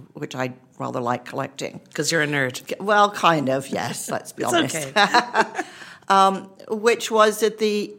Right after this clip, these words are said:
Speaker 1: you know, the most expert people who study forecasting say that now you can't do any reliable forecasting much more than four hundred days out, and that's if you're outstanding. And if you're average,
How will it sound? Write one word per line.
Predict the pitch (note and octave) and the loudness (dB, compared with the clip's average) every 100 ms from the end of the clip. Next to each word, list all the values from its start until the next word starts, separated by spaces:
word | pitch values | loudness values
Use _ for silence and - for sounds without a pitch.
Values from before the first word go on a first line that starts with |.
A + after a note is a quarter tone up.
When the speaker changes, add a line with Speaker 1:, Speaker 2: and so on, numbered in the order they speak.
| _ | _
Speaker 1:
you | A3 | -4
know, | F#3+ | -2
the | F#3+ F#3 | -2 0
most | G3 G#3 A3+ - - | 2 2 0 -4 0
expert | A#3+ - - - F#3+ E3 - | 0 0 -8 2 4 4 -4
people | - F#3+ E3+ D#3+ D#3 | -10 -6 0 0 0
who | D#3+ | -2
study | D#3 - G3 F3+ C#3+ | -4 -4 -2 -2 -4
forecasting | - - - - D#2+ - - G1+ - - _ _ - - _ | -6 -10 -10 -8 -8 -8 -14 -14 -16 -20 _ _ -20 -20 _
say | - G3+ | -4 0
that | F#3 F#3+ | 2 2
now | G3 G3+ | 2 0
you | G3 F#3+ | 0 -4
can't | F#3+ G3 F#3 | -2 -2 0
do | F3+ | -2
any | E3 D#3+ | 0 -2
reliable | C#3+ D3 C#3+ C3 | -2 -2 -2 -4
forecasting | C#3 C#3+ C3+ C#3+ C3+ - C3+ | -8 -8 -6 -4 -4 -6 -6
much | C3+ C#3+ | -6 -8
more | C#3 | -10
than | B2+ B2+ | -10 -10
four | - B2 | -10 -10
hundred | B2+ A#2+ A#2+ | -8 -10 -10
days | B2 A#2+ A#2+ | -10 -8 -4
out, | C3 F#2 A#2+ - _ - _ | -4 -2 -6 -10 _ -20 _
and | - C#3+ | -8 -2
that's | F3+ F3 - | 0 0 -4
if | D3 | -6
you're | D3+ C#3 | -4 -4
outstanding. | C3+ - - C3+ B2+ - - C#3+ D3 _ _ _ - _ | -4 -6 -6 -8 -8 -10 -12 -14 -16 _ _ _ -20 _
And | D#3 D#3 | -8 -6
if | D3+ | -4
you're | D#3 - | -2 2
average, | F3+ D#3 C3+ C3+ C3 | 2 2 -2 -6 -8